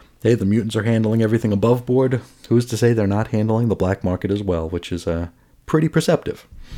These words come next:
From here, we head back to Krakoa, and we jump ahead one day, so we're four days be-, before our opening scene. Sage reports the last three stolen shipments might be headed around, and they attempt to triangulate locations that both haven't signed the Krakoan Treaty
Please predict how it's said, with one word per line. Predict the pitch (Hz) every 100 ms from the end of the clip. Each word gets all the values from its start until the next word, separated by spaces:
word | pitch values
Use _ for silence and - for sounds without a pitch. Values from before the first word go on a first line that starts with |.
| - - - - - -
From | 123
here, | 120 117 139
we | 120
head | 123
back | 123 127
to | -
Krakoa, | 131 123 147 170
and | 170
we | 123
jump | 113 131
ahead | 123 123 123
one | 98 104 117
day, | 104 87 -
so | - 90
we're | 90
four | - - 185 160
days | 123 104 113 - -
be-, | 104 - -
before | 110 104 98 -
our | 95 -
opening | 104 90 98
scene. | - 147 131 - - _ _ _ _ _ _ - -
Sage | - 143 156 143
reports | 120 - 113 110 - - - - - -
the | 113
last | 107 156 165 -
three | 135 151
stolen | - 131 139
shipments | - - 101 110 -
might | 92
be | - 92
headed | 95 95 95 - _ _
around, | 180 156 104 82 85 - - - - -
and | 180
they | 185
attempt | 185 202 -
to |
triangulate | - 139 127 139 143 113 104 110
locations | 104 101 - 120 117 113 113
that | 110
both | - 92
haven't | - 127 127 147
signed | - 120 127
the | 131
Krakoan | 127 - 117 127
Treaty | 135 - 101 87 107